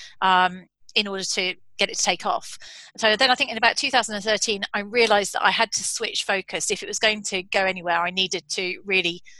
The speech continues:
switch into more, um, focusing on the software first and foremost. So, uh, we did that. We then got sort of ten thousand users.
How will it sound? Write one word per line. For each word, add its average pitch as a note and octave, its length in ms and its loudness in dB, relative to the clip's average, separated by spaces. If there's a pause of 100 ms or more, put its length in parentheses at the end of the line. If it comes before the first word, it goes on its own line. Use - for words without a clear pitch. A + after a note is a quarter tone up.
(200)
switch - 320 -2
into F#3+ 220 -8
more, F3+ 360 -8 (160)
um, E3+ 360 0 (380)
focusing G3+ 300 0
on - 20 -8
the F3+ 80 -10
software F#3+ 320 -2
first F3+ 280 -4
and F#3 80 -18
foremost. F3+ 640 -4 (1040)
So, G#3+ 500 6
uh, G#3+ 180 6 (180)
we A3+ 160 -4
did C4 180 0
that. B3 300 6
We G3+ 80 -2
then G#3 160 2
got - 200 -2
sort - 160 -8
of - 40 -10
ten A3 240 -2
thousand G#3+ 420 0
users. G#3 640 2